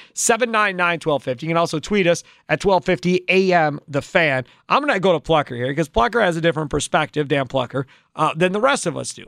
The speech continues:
He's a Lions fan, obviously. So a little bit different perspective, but he's also been here with the radio station, uh, talking Packer football for a number of years too, uh,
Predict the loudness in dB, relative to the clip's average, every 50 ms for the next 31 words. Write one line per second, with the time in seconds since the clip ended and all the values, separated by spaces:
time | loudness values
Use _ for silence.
0 | _ _ _ _ _ _ _ -18 -6 0 0 2 2 2 0 -2 -4 -10 -16 -18
1 | -20 -20 -20 _ _ _ _ -2 -2 -2 -2 -4 -8 -10 -10 -12 -14 _ -20 _
2 | _ _ 2 2 2 4 4 2 2 2 0 0 2 2 0 0 0 -2 -2 -2
3 | 0 0 -2 0 0 -2 0 2 2 2 2 2 0 -2 0 0 0 2 2 0
4 | -2 -2 0 0 0 0 0 0 0 0 2 0 0 0 0 2 2 2 0 -2
5 | -2 -2 -4 -4 -4 -2 0 0 0 0 -2 _ -14 _ _ _ _ -2 -2 0
6 | 2 2 2 2 0 -2 0 0 0 0 -2 -4 -4 -4 0 0 0 0 0 0
7 | -2 0 0 0 2 0 0 2 0 0 0 0 -2 -4 -6 -14 _ _ _ _
8 | 0 2 2 2 2 0 -2 -6 -8 -10 _ _ _ _ _ _ -2 0 2 2
9 | 0